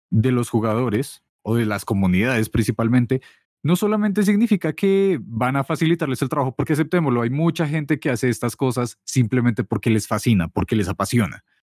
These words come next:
Así que ahí hay una oportunidad, aceptémoslo, y también está la opción de que esto sirva para crear nuevos contenidos,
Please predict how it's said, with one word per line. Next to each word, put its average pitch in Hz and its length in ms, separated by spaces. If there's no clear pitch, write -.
Así 98 200
que 107 400
ahí 147 180
hay 202 140
una 180 120
oportunidad, 151 680
aceptémoslo, 123 640
y 220 300
también 139 580
está 147 240
la 151 320
opción 139 440
de 139 100
que 135 240
esto 110 200
sirva 117 320
para 120 400
crear 110 400
nuevos 165 400
contenidos, 156 840